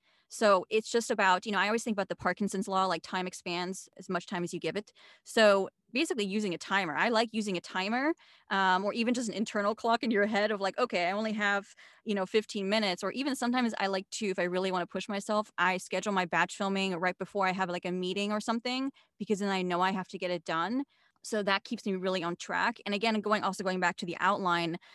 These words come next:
getting specific with what you wanna say in the video is gonna be crucial. So even if you have only, you know, two minutes before you go into recording, like, I'll just jot some,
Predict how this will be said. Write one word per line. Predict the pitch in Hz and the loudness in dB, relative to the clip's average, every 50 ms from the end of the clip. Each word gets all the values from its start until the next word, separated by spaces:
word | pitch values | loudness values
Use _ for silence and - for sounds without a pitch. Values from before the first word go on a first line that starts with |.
| - - - _ _ _ - 208 | -20 -20 -20 _ _ _ -10 -2
getting | - 220 220 233 220 | 0 0 2 2 0
specific | - - 190 - 208 190 208 180 | -2 -4 -6 -6 -4 -4 -4 -4
with | 180 185 180 - | -4 -6 -6 -4
what | 175 185 190 180 | 0 -2 0 0
you | 196 180 | -2 -4
wanna | 175 180 175 175 | -4 -2 -4 -4
say | - - 202 185 180 | -4 -4 -4 -2 -2
in | 175 | -2
the | 180 | -4
video | 170 180 170 165 170 151 | -4 -4 -4 -4 -4 -6
is | 160 - | -6 -6
gonna | - 175 170 | -6 -6 -6
be | 160 156 | -6 -8
crucial. | - - 170 156 - - - - - - _ _ _ _ _ _ _ - | -10 -10 -10 -10 -10 -10 -12 -12 -12 -14 _ _ _ _ _ _ _ -10
So | - - 196 185 180 180 170 175 - - _ _ - | -4 0 2 2 4 2 2 0 -2 -8 _ _ -8
even | 233 233 254 247 254 247 | -4 -2 -2 0 0 0
if | 240 233 220 - | 0 0 -2 -2
you | 220 214 214 | -4 -4 -4
have | 202 185 202 190 185 180 180 185 180 - - - - | -2 2 4 4 6 6 6 4 2 -2 -10 -10 -8
only, | 196 202 202 196 190 190 - - - | -6 -4 -2 -2 -2 -4 -6 -6 -6
you | 214 185 | -6 -4
know, | 175 165 190 - | -4 -4 -6 -8
two | - - 247 226 208 | -8 -4 -2 0 0
minutes | 208 208 208 202 190 - | 0 0 0 -2 -2 -4
before | - 190 - - 196 190 | -8 -12 -8 -6 -4 -4
you | 185 170 | -4 -2
go | 196 180 | -2 -2
into | 180 185 - - | -2 -2 -4 -6
recording, | 170 - - - 214 220 196 180 165 160 165 | -6 -6 -2 -2 0 0 0 0 -2 -2 -2
like, | 165 165 - | -4 -4 -2
I'll | 180 180 | -2 -2
just | 175 190 180 - - | -2 -4 -8 -6 -2
jot | - 185 180 196 - | 0 0 0 0 -2
some, | - - 170 | -6 -6 -6